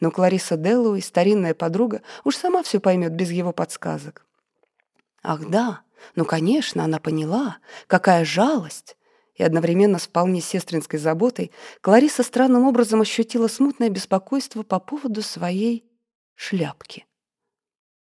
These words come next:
Наверное, не совсем подходящая шляпка для утра. Дело в том, что Хью, который уже спешил дальше,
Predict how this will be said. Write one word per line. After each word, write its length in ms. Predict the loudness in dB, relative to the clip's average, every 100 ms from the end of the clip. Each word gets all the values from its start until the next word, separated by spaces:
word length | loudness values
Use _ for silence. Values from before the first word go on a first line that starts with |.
| _ _
Наверное, 640 | 0 2 2 2 2 0 -2 _ _ _ _ _ _ 4
не 220 | 6 6
совсем 400 | 4 -2 -2 -4
подходящая 680 | -4 -4 -2 0 -2 -2 -4
шляпка 640 | -4 -2 -2 -4 -12 -12 -14 _ _ _ _ _
для 240 | -4 -4 -4
утра. 440 | -6 -12 -12 -12 _ _ _ _ _ -8
Дело 320 | 2 6 6
в 40 | 6
том, 200 | 4 4
что 200 | 4 2
Хью, 440 | 4 4 2 2
который 320 | -2 2 4
уже 180 | 2 0
спешил 420 | -2 -2 -2 -2
дальше, 520 | 2 2 2 -4 -6